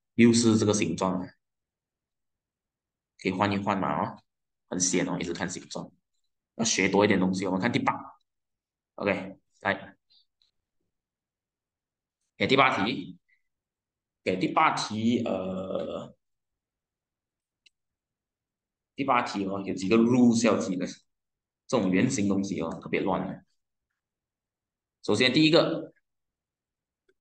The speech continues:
第一个呢，是一个 A 的形状。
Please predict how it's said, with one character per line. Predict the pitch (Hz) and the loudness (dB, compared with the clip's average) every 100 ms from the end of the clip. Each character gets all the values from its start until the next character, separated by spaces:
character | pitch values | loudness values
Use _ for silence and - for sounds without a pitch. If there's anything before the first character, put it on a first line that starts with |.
| _ _ _ _ _ _ _ _ _ _ _ _ _ _ _ | _ _ _ _ _ _ _ _ _ _ _ _ _ _ _
第 | 135 | 4
一 | 139 | 6
个 | 135 | 6
呢， | 135 135 135 | 6 4 2
是 | 135 123 | -4 -4
一 | |
个 | 135 - - | -4 -4 0
A | 104 101 | 2 2
的 | 101 | 0
形 | - 90 | -4 -8
状。 | 98 135 208 - | -4 -4 -4 -10